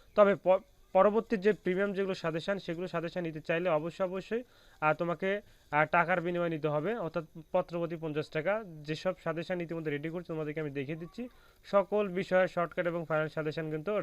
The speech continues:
রেডি আছে, তোমরা চাইলে আমার কাছ থেকে নিতে পারো। আজ ঊনত্রিশ তারিখ গৃহস্থ অর্থনীতি পরীক্ষা অনুষ্ঠিত হবে, পরবর্তীতে তিরিশ তারিখে ছিল অর্থনীতি, থাকবে ইসলামিক স্টাডিজ দ্বিতীয় পত্র, মার্কেটিং দ্বিতীয় পত্র, রাষ্ট্রবিজ্ঞান দ্বিতীয় পত্র,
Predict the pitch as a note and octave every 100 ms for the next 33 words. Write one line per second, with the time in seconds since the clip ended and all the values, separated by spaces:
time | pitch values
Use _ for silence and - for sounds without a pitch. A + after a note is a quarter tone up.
0 | D#3 C#3 C3+ A#2+ B2 D3+ D3+ - D#3 F#3+
1 | A#3 - - - D#3 D#3+ E3 - F3 E3
2 | D#3 C#3 E3+ A#3+ - - - D#3 D#3+ G3+
3 | G3 G3 F#3+ - F#3+ F3 A3 - _ -
4 | - D3 F3 E3+ F#3 E3 F#3+ E3+ F3 E3+
5 | F#3 F3 E3+ D#3 D3+ G3+ G3 F3+ E3+ E3+
6 | D#3+ E3+ E3+ E3+ - F3+ E3 E3 - E3+
7 | D#3+ C#3+ - E3+ D3+ D#3 D#3 G3+ - -
8 | _ D3+ - F3 F3 D#3+ D3+ E3 D3 C#3+
9 | E3+ D#3 D#3 F3 D3+ C#3 D3+ E3 D#3 D#3+
10 | E3 E3 D3 C#3+ - D#3 D#3+ D3+ D3 D#3+
11 | D#3+